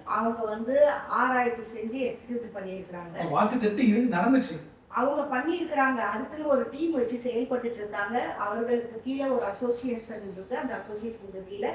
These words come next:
Speaker 1: ஒரு கோடி மக்கள் இருக்கிறாங்க. அந்த
Speaker 2: இல்ல, இல்ல, என்ன-, என்னால புரிஞ்சுக்க முடியல. கொஞ்சம் நம்ம மக்களுக்கு புரியுற மாதிரி சொல்லுங்க.
Speaker 1: என்
Speaker 2: ஏன்னா,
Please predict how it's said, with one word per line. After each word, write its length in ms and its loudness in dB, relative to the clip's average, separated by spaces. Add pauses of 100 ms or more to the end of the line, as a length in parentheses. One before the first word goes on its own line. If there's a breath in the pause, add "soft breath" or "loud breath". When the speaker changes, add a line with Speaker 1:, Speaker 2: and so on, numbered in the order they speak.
(320 loud breath)
Speaker 1:
ஒரு 300 4
கோடி 200 2
மக்கள் 420 -2
இருக்கிறாங்க. 520 -4 (200)
அந்த 200 -6
Speaker 2:
இல்ல, 180 -2
இல்ல, 280 -6
என்ன-, 260 -6
என்னால 240 2
புரிஞ்சுக்க 400 4
முடியல. 240 2
கொஞ்சம் 360 -2 (140)
நம்ம 200 -4
மக்களுக்கு 440 2
புரியுற 200 6
மாதிரி 200 4
சொல்லுங்க. 340 -6 (260)
Speaker 1:
என் 240 -2
Speaker 2:
ஏன்னா, 240 2